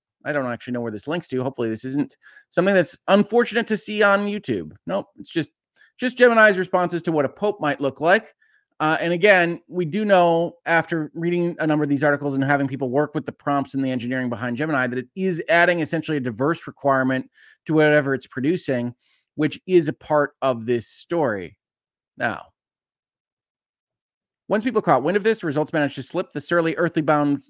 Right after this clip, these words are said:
uh, earthbound limitations of our typical definition of the word parody and vault into the stratosphere of legendary comedy. And so you see that this was a kind of game that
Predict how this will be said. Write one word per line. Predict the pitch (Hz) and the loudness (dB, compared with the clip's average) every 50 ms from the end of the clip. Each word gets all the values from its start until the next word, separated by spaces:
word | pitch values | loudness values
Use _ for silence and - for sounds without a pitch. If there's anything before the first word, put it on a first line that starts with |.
| _ - | _ -10
uh, | 127 143 - _ - | -8 -8 -6 _ 2
earthbound | 185 208 214 214 - 196 185 175 165 | 2 2 4 4 4 4 4 4 4
limitations | 170 170 165 - 170 165 - 156 160 | 2 0 0 0 -2 -4 -2 -4 -2
of | 147 | -2
our | 143 135 | -2 -2
typical | - 156 143 - 151 | -2 -4 -4 -4 -2
definition | 135 143 139 127 139 139 - - | 0 0 0 0 -2 -6 -4 -4
of | 143 | -4
the | 127 127 | -2 -2
word | 120 120 104 - | -2 -4 -4 -2
parody | 160 196 226 196 151 147 151 147 _ - - - - - _ - | 0 2 2 2 2 0 -2 -4 _ -18 -20 -20 -20 -20 _ -4
and | 147 156 139 113 | -2 -2 2 6
vault | 135 175 214 247 240 233 | 8 8 8 8 6 2
into | 226 214 | -2 -2
the | 190 196 | -2 -2
stratosphere | - - 185 165 156 156 - 165 160 | 0 2 2 2 2 0 -2 -2 -2
of | 156 123 | -2 0
legendary | 131 127 120 127 127 120 117 117 113 | -2 -2 0 0 0 0 0 -2 -4
comedy. | - - 180 196 202 156 117 107 95 - - - _ _ - | -4 -2 0 0 2 2 0 -2 -4 -6 -14 -20 _ _ -6
And | - 147 151 | -6 -2 0
so | 170 | 0
you | 165 165 151 | 0 0 0
see | - - - 233 220 202 | -2 -4 -4 -2 -2 0
that | 175 175 - | 0 0 0
this | 185 180 - - | -2 -4 -4 0
was | 165 170 190 185 180 165 | 2 6 6 6 6 6
a | 165 | 2
kind | 160 - 175 175 170 151 | 0 -2 -2 0 0 0
of | 127 110 107 | -2 -2 0
game | 104 139 151 165 160 147 139 139 139 | 0 2 2 4 2 2 2 0 0
that | 139 135 | -2 -4